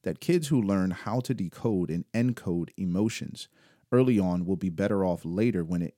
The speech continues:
comes to any social encounter. They have also studied such benefits in the area of sibling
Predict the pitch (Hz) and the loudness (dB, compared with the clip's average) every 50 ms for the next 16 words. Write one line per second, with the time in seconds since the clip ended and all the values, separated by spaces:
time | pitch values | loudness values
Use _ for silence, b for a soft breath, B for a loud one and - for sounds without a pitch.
0 | _ _ - - 123 120 95 85 - - - - _ _ - 110 107 104 95 90 | _ _ -8 -4 -2 -2 -2 -2 -4 -6 -12 -14 _ _ 0 0 2 2 0 -2
1 | - - - 87 90 - - 90 82 _ 92 87 85 - - 85 82 82 - - | -6 -4 -4 -4 -4 -4 -8 -12 -10 _ -8 -8 -8 -6 -8 -8 -8 -8 -12 -16
2 | - - _ b b b b b b b b b b b b b - 107 98 90 | -20 -20 _ b b b b b b b b b b b b b 2 4 6 8
3 | 107 127 139 - - 160 135 117 - - - - - - 117 101 92 98 87 - | 6 6 6 4 2 2 2 2 2 -2 -4 -4 2 4 4 4 4 2 -2 0
4 | - 107 92 - 80 101 95 98 95 - - 101 92 - 98 90 87 87 - - | 0 0 0 0 0 2 2 2 2 2 0 -2 -2 0 -2 0 -2 -2 0 0
5 | 95 95 92 90 90 90 - - 87 87 - - - - - 113 104 95 101 95 | 2 2 2 2 2 0 0 -4 -8 -6 -6 -8 -8 0 0 0 2 2 2 2
6 | 92 92 87 | 2 0 -2